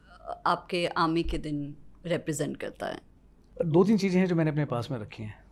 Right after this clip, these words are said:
Speaker 2: One is this kukri, because I was born and brought up, ये छोटा मिनिएचर साइज है, otherwise big kukri for security reasons I have not bought, otherwise that is this big।
Speaker 1: हम्म।
Speaker 2: So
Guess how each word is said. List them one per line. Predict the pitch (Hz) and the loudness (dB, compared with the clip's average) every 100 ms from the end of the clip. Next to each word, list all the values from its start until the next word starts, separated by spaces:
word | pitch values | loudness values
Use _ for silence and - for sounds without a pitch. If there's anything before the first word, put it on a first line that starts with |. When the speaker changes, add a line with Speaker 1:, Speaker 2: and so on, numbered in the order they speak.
| - | -2
Speaker 2:
One | 151 | 2
is | 160 | 6
this | 160 156 | 4 2
kukri, | 143 127 110 - - - - - - - - 131 | -2 0 -6 -8 -20 -20 -20 -20 -20 -20 -16 0
because | 156 165 | 4 6
I | 175 | 6
was | 160 | 6
born | 139 151 | 4 4
and | 151 | 4
brought | 123 123 | 2 0
up, | |
ये | 139 147 - | -4 -4 -4
छोटा | 160 180 | 2 4
मिनिएचर | 151 147 151 170 | 4 4 4 2
साइज | - 120 120 | 0 -4 -4
है, | 135 | -6
otherwise | 135 139 123 | -2 0 2
big | 131 143 139 | 0 0 -4
kukri | 147 143 | -4 -2
for | 143 135 | -2 -2
security | 131 131 131 120 | -4 -2 -2 -2
reasons | 120 | -6
I | 117 | -6
have | 107 110 | -6 -6
not | 104 | -8
bought, | 98 104 110 | -8 -8 -10
otherwise | 117 113 | -8 -6
that | 110 110 | -6 -6
is | 101 107 | -10 -16
this | - | -14
big। | 151 - 170 185 | -16 -16 -14 -10
Speaker 1:
हम्म। | 190 180 156 - - - - - - - - | -10 -10 -16 -20 -20 -20 -20 -20 -20 -14 -6
Speaker 2:
So | 151 | -6